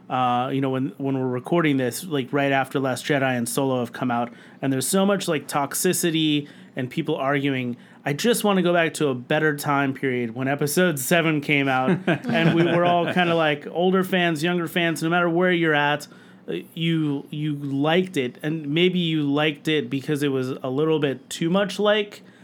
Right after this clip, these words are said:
Speaker 1: A New Hope. Maybe you liked it for different reasons. You liked the characters, whatever the case may be.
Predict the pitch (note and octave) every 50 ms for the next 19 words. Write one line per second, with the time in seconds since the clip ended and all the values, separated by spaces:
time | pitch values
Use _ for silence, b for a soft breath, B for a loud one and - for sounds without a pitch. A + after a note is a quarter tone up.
0 | B B B - F#3+ G#3 A3 A3 G3 A3+ A3+ A3 A3 - D3+ D#3+ E3 E3+ E3+ F3
1 | F3 F3 D#3+ D#3 D#3+ D#3 D#3 C#3+ D3+ D#3+ D3+ C#3 C3 - - C#3 C3 B2+ E3 E3+
2 | - C#3+ C#3 D3 F#3 A3+ A#3 G3 G#3 G#3 G#3 G3 D#3 C#3+ C#3+ C#3 B2 C3 D3+ -
3 | F#3+ G3 F#3 F#3 F#3 D#3 - F3+ G3 G#3+ G#3 F#3 E3+ - - F3 F3 E3 - D#3
4 | D3 C3+ D3 D3+ C#3 C3 C3